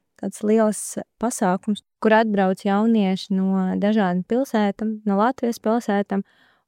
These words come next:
un kur, eh, mēs varam visi kopā pabūt nedēļas nogali, kas, manuprāt, eh, jau ir ļoti forši, kā tu vari būt, eh,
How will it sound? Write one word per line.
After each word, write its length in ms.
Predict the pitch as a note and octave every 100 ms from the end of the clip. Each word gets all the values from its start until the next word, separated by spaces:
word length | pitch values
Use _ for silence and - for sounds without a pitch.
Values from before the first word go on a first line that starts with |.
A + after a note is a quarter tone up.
| -
un 160 | G#3 G#3
kur, 400 | - A3 A3 A3
eh, 320 | A3 G#3+ G#3
mēs 220 | G3+ G3+ -
varam 300 | A#3 A3 G3+
visi 320 | G#3 - - - -
kopā 400 | A3 A#3+ - G#3
pabūt 520 | G#3+ G#3 G#3 G3 F#3+ -
nedēļas 480 | G#3 G3+ F3+ F#3 -
nogali, 540 | C4+ A#3 G#3 G#3+ A3 _ _ _ _ _ _
kas, 260 | - G3+ -
manuprāt, 600 | G#3 G#3 - F#3+ F#3+ - -
eh, 240 | G3 G3 F#3+ G#3
jau 380 | G#3 G#3 G#3+ -
ir 100 | F#3
ļoti 380 | G3 G#3 G3 -
forši, 500 | - G#3+ A#3 - F#3 -
kā 300 | F#3 F#3 F#3+ -
tu 100 | G3
vari 240 | G3+ G3
būt, 480 | F3+ G3+ G3+ - -
eh, 320 | G3 F#3+